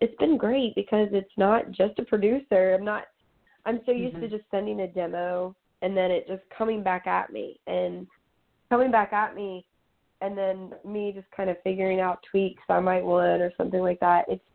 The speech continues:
Speaker 1: so different when somebody sits down with you and you actually sit down through the recording process and you're, you know, for just the tracks, the music part. And I'm learning so
Speaker 2: Mm-hmm.
Speaker 1: much about the sound and the different things,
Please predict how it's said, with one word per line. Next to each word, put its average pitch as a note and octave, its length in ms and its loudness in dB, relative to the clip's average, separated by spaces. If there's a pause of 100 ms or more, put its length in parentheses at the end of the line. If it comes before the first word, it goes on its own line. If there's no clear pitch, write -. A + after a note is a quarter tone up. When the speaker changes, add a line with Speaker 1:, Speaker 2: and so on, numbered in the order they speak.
Speaker 1:
so A#3+ 180 6
different F#3 440 -4
when F3+ 240 -10
somebody F3 560 -2 (500)
sits G3+ 260 0
down F3+ 240 4
with F#3 160 0
you F3 380 2
and F3+ 220 -2
you F3 120 0
actually F#3 460 -2
sit - 180 -2
down F#3+ 240 2
through F3+ 160 -4
the F3 60 -2
recording E3+ 520 -4
process - 640 -2
and F#3+ 180 6
you're, F3 200 4 (520)
you G#3 120 4
know, F3 160 2 (120)
for F3+ 80 -10
just F#3 260 -10
the - 80 -16
tracks, - 420 -6 (100)
the F3+ 60 -10
music F#3+ 340 -10
part. E3+ 300 -10
And F#3 120 -10
I'm F#3 120 -10
learning G#3 420 -6
so F#3+ 80 0
Speaker 2:
Mm-hmm. F#3+ 360 -2
Speaker 1:
much D#3 100 -20
about F3+ 260 -2
the F#3+ 140 -16
sound F3+ 500 -2 (640)
and G3 280 4
the F#3+ 60 -2
different G#3+ 400 -4
things, F#3 380 -4